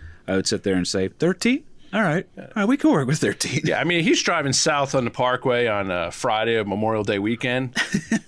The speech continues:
Speaker 2: You see the anger. You get it.
Speaker 1: It's a, it's a depressing story, man. So we're,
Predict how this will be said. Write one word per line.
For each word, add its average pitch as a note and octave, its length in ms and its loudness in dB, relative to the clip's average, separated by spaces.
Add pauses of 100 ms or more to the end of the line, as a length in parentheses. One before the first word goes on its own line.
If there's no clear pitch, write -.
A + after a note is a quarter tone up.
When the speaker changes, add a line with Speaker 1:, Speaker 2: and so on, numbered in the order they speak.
(240)
Speaker 2:
You D3 140 2
see F#3 340 0
the B2+ 200 0
anger. F#2 340 -2
You C3 160 0
get F2 320 -4
it. B1+ 140 -14 (1300)
Speaker 1:
It's C3+ 240 0
a, A2+ 220 0
it's C3 140 -2
a A#2 60 -2
depressing G#2+ 600 -2
story, G2+ 340 2
man. F#2+ 160 -2
So - 140 -4
we're, G2+ 80 0